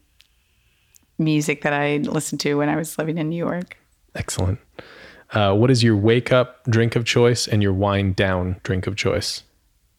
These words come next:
Speaker 1: Black coffee in the morning. If I'm treating myself, a cappuccino. Um, and I love, love, love a glass of red wine.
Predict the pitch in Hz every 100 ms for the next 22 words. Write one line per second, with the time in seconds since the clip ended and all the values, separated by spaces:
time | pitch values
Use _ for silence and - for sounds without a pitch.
0 | _ _ _ - 208 208 - 175 - 180
1 | 170 170 160 156 156 156 156 - _ 170
2 | - 175 - 202 185 175 165 165 165 156
3 | 151 - 151 - 170 - 147 143 147 160
4 | _ _ _ - 175 156 151 160 175 _
5 | _ _ _ _ _ _ _ - 165 160
6 | 160 156 - - - - - 185 165 156
7 | 151 151 170 - 151 - - - 180 -
8 | - - - - - -